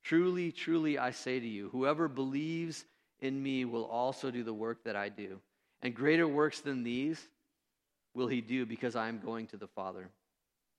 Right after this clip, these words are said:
Whatever you ask in my name, this I will do, that the Father may be glorified in the Son. If you ask me anything in my name, I will do it. He starts out, "Don't let your hearts be troubled."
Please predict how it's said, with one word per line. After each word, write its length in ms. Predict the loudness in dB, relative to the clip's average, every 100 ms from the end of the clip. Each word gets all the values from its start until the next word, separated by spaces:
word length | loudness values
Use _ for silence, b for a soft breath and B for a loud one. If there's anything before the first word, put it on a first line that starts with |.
| _ _ _ _
Whatever 320 | -4 0 0
you 160 | 0 0
ask 320 | 0 0 -2
in 80 | -4
my 140 | -4
name, 340 | -6 -8 -10 -16 _ _ _ _ -4
this 340 | -2 -2 -8 _
I 120 | -4
will 180 | -4 -6
do, 360 | -8 -10 -10 -12 _ _ _
that 120 | -8 -8
the 80 |
Father 380 | -4 2 2 2
may 140 | -2 -4
be 120 | -6
glorified 600 | -6 -4 -2 -2 -4 -6
in 120 | -6
the 80 | -10 -14
Son. 240 | -12 -12 -14 _ _ _ -10
If 100 | -2
you 140 | 0
ask 320 | 4 2 2
me 200 | -2 -4 -4
anything 440 | -4 -4 -4 -6
in 100 | -4
my 160 | -4 -4
name, 380 | -4 -6 -8 -14 _ _ -8
I 80 | -8
will 100 | -8
do 160 | -12 -16
it. 100 | -18 _ _ _ _ _ _ _ _ _ _ _ _ _ _ _ _ _ _ _ _ _ _ _ _ _ _ _ _ _ _ _ _
He 100 | -6
starts 380 | -4 0 -2 0
out, 260 | -2 -2 -6
"Don't 260 | -8 -6
let 200 | -8 -8
your 100 | -10
hearts 260 | -8 -8 -10
be 100 | -16
troubled." 400 | -12 -12 -10 -12